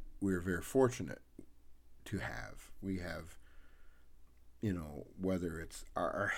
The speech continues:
health, you know, our homes, um, your financial status, your mental health status, your health in general, um, you know, your view out your front door, I, whate-, whatever it is,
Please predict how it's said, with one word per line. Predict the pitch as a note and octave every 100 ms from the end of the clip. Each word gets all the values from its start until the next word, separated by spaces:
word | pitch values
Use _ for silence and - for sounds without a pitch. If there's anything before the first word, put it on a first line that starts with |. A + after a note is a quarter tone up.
| -
health, | D3+ C3 F2 D2+ - - -
you | -
know, | F2 E2+ E2 -
our | F#2
homes, | F#2 - C#3+ B2 F#2+ E2 E2 - - -
um, | F2 D#2+ C#2 A#2+ - - - - - - -
your | G2
financial | F#2+ G2+ G#2 B2 C3+ B2 F#2+
status, | - - D2+ C#2+ - -
your | F#2
mental | G#2+ A2+ B2+ C#3 C3
health | B2 C3 C#3+ C3+ - -
status, | - - - - -
your | A#2+ A#2 A2+ - - - - - - - -
health | - A#2 C3+ C3
in | B2 A2+
general, | A2+ D3 D3 G#2 D#2 C#2 - -
um, | D#2+ F2 E2 D#2 D#2 - - - - - - - - - - - - - - - -
you | F#2+
know, | F#2+ G#2+
your | A2 G2+ F#2+ A2+
view | G2+ A2 C3+ G#2
out | F2+ F#2+
your | F2+
front | - A#2 A#2
door, | B2 B2 G#2 D#2 C#2+ -
I, | - - - - - - - -
whate-, | G#2+ A2+ A#2+ G#2+
whatever | A#2+ B2 C#3 C3 A#2+
it | A2
is, | - - -